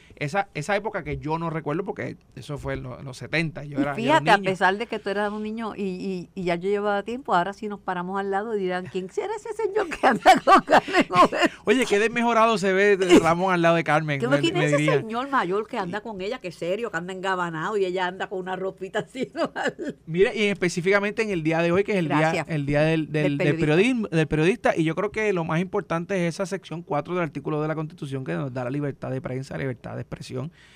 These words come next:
Speaker 1: que, que todos gozamos en el día de hoy, y que a veces, por, gracias a la prensa, es que se saben muchas cosas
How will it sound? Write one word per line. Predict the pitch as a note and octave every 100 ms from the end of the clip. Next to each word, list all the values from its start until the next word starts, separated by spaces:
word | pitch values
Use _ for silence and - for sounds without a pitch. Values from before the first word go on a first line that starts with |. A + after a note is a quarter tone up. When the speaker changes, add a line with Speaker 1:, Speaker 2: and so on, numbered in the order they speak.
| - _
Speaker 1:
que, | - B2 A#2+ -
que | -
todos | - C#3 D#3+
gozamos | D#3+ D#3+ E3+ E3+
en |
el | D#3+
día | D#3 D#3
de | D#3
hoy, | D#3 A#3+
y | F3+
que | D3+
a |
veces, | C3 C3+ G3 F#3
por, | E3 C3+
gracias | C3 C#3 F3+
a | F#3
la | E3+
prensa, | D3 D#3 F#3
es |
que | G3
se | D3+
saben | C#3 C#3 D#3
muchas | D3+ C#3 -
cosas | - F3+ F3